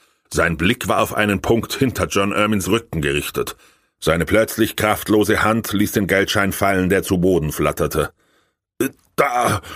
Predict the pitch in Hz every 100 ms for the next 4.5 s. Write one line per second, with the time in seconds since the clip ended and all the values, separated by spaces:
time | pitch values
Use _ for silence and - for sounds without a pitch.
0 | - _ _ _ _ - - - - -
1 | - 156 135 143 131 131 - _ 123 160
2 | 143 147 131 117 95 _ _ _ _ 71
3 | 65 82 73 - 78 82 80 80 95 73
4 | 64 - - - -